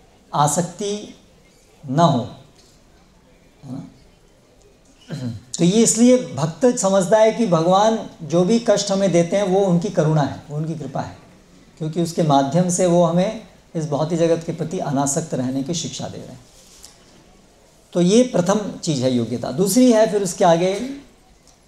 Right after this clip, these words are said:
कि मैं इस अपनी दुखमय स्थिति से अपने आप अपने को बाहर नहीं निकाल सकता,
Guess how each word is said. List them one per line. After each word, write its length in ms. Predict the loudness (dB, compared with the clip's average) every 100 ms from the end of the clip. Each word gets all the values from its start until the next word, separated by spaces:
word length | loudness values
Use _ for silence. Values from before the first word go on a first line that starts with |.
| _ _ _
कि 100 | -2
मैं 580 | 2 4 6 6 4 4
इस 320 | 4 4 2
अपनी 480 | 0 -4 -2 0 0
दुखमय 600 | 2 -2 0 2 2 0
स्थिति 420 | -4 -6 -4 -4
से 260 | 0 0 0
अपने 440 | -2 -4 0 2
आप 240 | 4 4
अपने 260 | 2 0 -2
को 120 | 0
बाहर 300 | 0 2 0
नहीं 220 | 0 0
निकाल 260 | 0 -4 -6
सकता, 460 | -8 -12 -18 -20